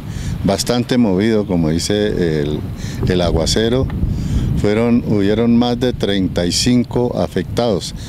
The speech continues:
En la lista que nosotros tenemos, tre-, tenemos treinta y cinco afectados, fuera de los que no, no, no lo reportaron y otras partes donde no pudimos ir porque el agua, gracias a Dios, evacuó rápidamente en algunas partes.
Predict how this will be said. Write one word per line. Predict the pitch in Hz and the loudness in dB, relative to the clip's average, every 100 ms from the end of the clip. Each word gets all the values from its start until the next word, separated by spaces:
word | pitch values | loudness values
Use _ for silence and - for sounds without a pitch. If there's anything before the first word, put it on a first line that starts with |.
| - - | -8 -2
En | 95 | 0
la | 92 | 2
lista | 120 - 156 | 0 0 -2
que | 117 | 0
nosotros | 98 104 135 | 0 0 -2
tenemos, | 104 98 117 120 | -2 0 0 0
tre-, | 110 92 71 | -2 -2 -2
tenemos | - 85 95 120 | -2 0 0 0
treinta | - 90 78 | -2 -2 -2
y | 76 | -2
cinco | 98 92 117 | -2 0 0
afectados, | 123 120 107 101 135 - - - - - | 0 -2 -2 0 -2 -4 -10 -10 -8 -4
fuera | - 110 117 117 | 0 2 2 2
de | 110 | 2
los | 90 82 - | 2 0 -2
que | 87 80 78 76 - - - - - - - | -2 0 -2 -4 -10 -12 -12 -12 -14 -14 -2
no, | 92 95 104 110 | 2 4 4 2
no, | 113 113 110 95 | 2 2 2 2
no | 98 | 2
lo | 104 113 | 2 2
reportaron | 117 123 117 - 107 117 131 - - - - - - | 0 0 -2 0 0 0 -2 -4 -18 -20 -20 -20 -4
y | 113 95 92 90 87 90 | 0 2 2 2 2 2
otras | 98 - - | 0 -2 -2
partes | 110 101 110 | -4 0 0
donde | 101 85 80 | 0 0 0
no | 90 95 | 0 0
pudimos | - 104 101 101 107 | 0 2 2 2 0
ir | 107 - - - - - | -2 -4 -18 -20 -18 -2
porque | 110 - 101 | -2 0 0
el | 85 | 0
agua, | 87 92 98 101 101 98 90 82 87 | 2 2 2 2 0 0 0 -2 -2
gracias | 90 95 101 | 0 0 0
a | 98 | 0
Dios, | 82 90 92 - - - - | 0 0 -2 -6 -16 -16 -4
evacuó | 107 95 85 - 98 | 0 2 0 0 0
rápidamente | 92 98 - 104 95 139 123 90 82 104 87 | 0 -2 0 0 2 0 0 -4 -6 -4 -2
en | 82 | 0
algunas | 76 80 90 92 | 0 0 0 0
partes. | - 135 - - | -2 -2 -4 -14